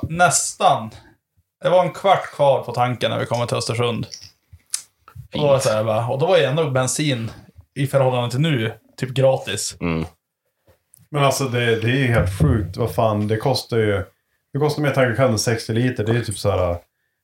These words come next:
Speaker 3: ettusen tvåhundra, ettusen tre.
Speaker 1: Jag vet inte om det är så nu, men när det kommer till ett visst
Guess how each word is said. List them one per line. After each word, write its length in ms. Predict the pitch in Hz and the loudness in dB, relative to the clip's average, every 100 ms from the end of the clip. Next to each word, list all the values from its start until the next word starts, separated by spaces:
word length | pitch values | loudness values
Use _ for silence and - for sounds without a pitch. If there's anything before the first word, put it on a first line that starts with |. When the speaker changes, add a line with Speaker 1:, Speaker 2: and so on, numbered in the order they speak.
| _ _ 131 | _ _ -6
Speaker 3:
ettusen 540 | 120 117 107 101 92 | -2 0 0 -2 -4
tvåhundra, 600 | - 110 104 98 95 104 | -2 0 2 0 -2 -4
ettusen 360 | 117 127 113 113 120 120 117 117 113 - 135 131 | -2 -2 0 -2 -2 -2 0 0 2 2 2 0
tre. 280 | 147 131 104 107 113 - 113 - - - | 0 2 2 -2 -4 -4 -8 -10 -16 -2
Speaker 1:
Jag 120 | 143 | 2
vet 160 | 165 | 2
inte 140 | 180 160 | 0 0
om 60 | |
det 100 | 135 | 4
är 40 | 135 | 4
så 260 | - 151 | 4 2
nu, 360 | 135 147 131 147 - _ | 2 2 0 0 -4 _
men 140 | 139 | 0
när 140 | 147 160 | 2 0
det 60 | |
kommer 200 | 156 185 | 0 -2
till 100 | 175 | 0
ett 100 | 123 | -2
visst 480 | 131 143 - - - | 0 0 0 -2 -6